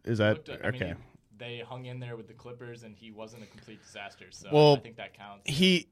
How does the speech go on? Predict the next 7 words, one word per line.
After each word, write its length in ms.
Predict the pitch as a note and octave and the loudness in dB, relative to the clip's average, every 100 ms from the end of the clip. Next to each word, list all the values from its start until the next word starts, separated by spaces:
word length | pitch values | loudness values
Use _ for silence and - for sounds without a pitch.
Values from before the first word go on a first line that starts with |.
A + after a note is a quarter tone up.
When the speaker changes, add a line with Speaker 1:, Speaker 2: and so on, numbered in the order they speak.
| _ - | _ 4
Speaker 1:
I 100 | D3+ | 6
just 180 | D#3+ | 6
don't 280 | - C#3 C#3 | 4 2 2
like, 420 | B2+ A2+ A#2 - - - - - - | 0 2 2 0 -10 -10 -14 -20 -10
uh, 320 | F#2+ F#2 F2 F2 | -6 -4 -6 -6
guys 360 | - G2 G2+ - | -2 0 0 -2
that 180 | G2 | -4